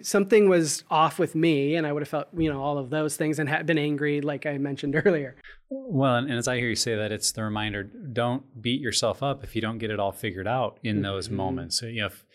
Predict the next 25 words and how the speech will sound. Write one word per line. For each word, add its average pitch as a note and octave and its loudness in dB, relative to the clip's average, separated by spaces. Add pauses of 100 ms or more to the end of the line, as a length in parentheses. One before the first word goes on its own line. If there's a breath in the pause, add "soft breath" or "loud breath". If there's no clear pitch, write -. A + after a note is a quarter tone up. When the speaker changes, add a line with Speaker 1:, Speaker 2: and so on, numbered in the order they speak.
(180 soft breath)
Speaker 2:
if A2 0
you're A2 2
starting B2+ 2
to A2 -2
lean G#2+ 0
into D#3 4
this A2 2
idea G#2+ -4
of G2 -6
sexual A2+ -4
intimacy A2+ 0
as G2+ -4
a G#2+ -6
couple C3 0
and G#2+ -4
starting G#2+ -2
to F#2 -8
have A#2 -2
some D3 0
of C3+ -2
those C#3 -2
conversations, C3+ -4
being G#2+ -4
more G2+ -2
open, A#2+ 0